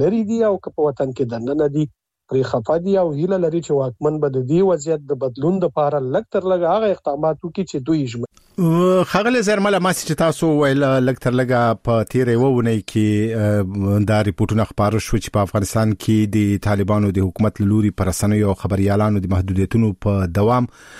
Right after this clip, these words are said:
Speaker 2: تازه دغه د خبریالانو مرکز ویلي دي چې په وروستیو درې اونیو کې په کابل کې او یو بل ولایت کې د طالبانو استخباراتو، آ، او د امر بالمعروف او نهی عن المنکر، آ، ځینو مامورینو لږ تر لږه اووه خبریالان او د رسنیو فعالان،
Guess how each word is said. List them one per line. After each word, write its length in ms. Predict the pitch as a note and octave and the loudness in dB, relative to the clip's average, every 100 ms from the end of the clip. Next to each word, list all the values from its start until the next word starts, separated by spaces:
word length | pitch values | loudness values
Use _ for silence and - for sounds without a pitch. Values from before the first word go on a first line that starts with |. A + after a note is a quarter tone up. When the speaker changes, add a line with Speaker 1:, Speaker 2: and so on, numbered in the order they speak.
| - - - - | -20 -20 -10 -2
Speaker 2:
تازه 280 | A#2 G#2 B2 B2+ A#2+ | 0 2 2 2 2
دغه 180 | A2+ A2 G#2 | 2 0 2
د 160 | G#2+ G2+ | 0 0
خبریالانو 560 | A2 G2+ G#2+ G#2+ A#2 A2+ | -2 0 2 2 2 2
مرکز 320 | A2 - A#2+ A2+ | 0 0 -2 0
ویلي 260 | A#2+ B2 A#2+ | 0 2 0
دي 80 | A#2 | -4
چې 100 | - | -4
په 80 | - | -2
وروستیو 400 | A#2 A2+ D#3 D#3 B2+ | 0 0 0 0 2
درې 100 | E3 | 2
اونیو 240 | D3 B2 G2 | 2 0 -2
کې 100 | - | -6
په 80 | - - | -6 -2
کابل 300 | G2+ B2+ C3+ | 0 2 0
کې 280 | A#2+ C3 B2+ | 0 0 2
او 80 | A2+ | 2
یو 100 | G#2+ G#2+ | 0 0
بل 80 | C#3+ | 0
ولایت 340 | B2 G2+ F#2 - | 2 0 -2 -4
کې 120 | F#2 E2+ | -6 -2
د 120 | F#2+ A2 | -2 0
طالبانو 420 | G#2+ G#2+ A2 G#2 | 0 2 0 0
استخباراتو، 720 | - G2+ G#2+ A2 A#2+ - B2+ B2 - - - - - G2+ | -2 -4 0 2 0 0 -2 -2 -6 -20 -20 -20 -8 0
آ، 20 | F#2 F#2+ G2+ A#2+ G#2+ G2+ | 2 2 2 2 2 2
او 200 | G2 G2+ G2+ | 2 2 2
د 60 | G#2 | 2
امر 120 | G#2 G2 | 2 2
بالمعروف 380 | G2+ G2 G2+ A2 G#2 | 2 2 2 0 0
او 40 | G#2 | 2
نهی 180 | G2+ G2 | 2 0
عن 60 | F#2+ | 0
المنکر، 520 | F2+ F#2+ F2+ C3 C3 | 0 -2 -2 -2 0
آ، 100 | B2+ A#2+ A2 A2 A2 A2 F#2 | 0 2 2 2 0 -4 -2
ځینو 240 | A2 A2+ G#2+ | 2 2 2
مامورینو 420 | G#2 G#2 A2 A#2+ | 2 2 2 2
لږ 240 | B2+ D3+ - | 2 0 -2
تر 80 | D3 | -2
لږه 120 | D3+ C#3+ | 0 0
اووه 180 | D#3 - | 0 0
خبریالان 640 | C#3+ B2+ A2+ G#2+ A#2 A#2+ A#2 | 0 2 2 2 2 2 0
او 80 | A2 | 0
د 260 | A2 G#2+ G2+ | 0 0 0
رسنیو 540 | F#2+ G2+ G#2+ G#2+ G2+ G2 F#2 | -2 0 2 2 2 0 -2
فعالان، 480 | G2 F2+ G2 G#2 | -2 0 0 2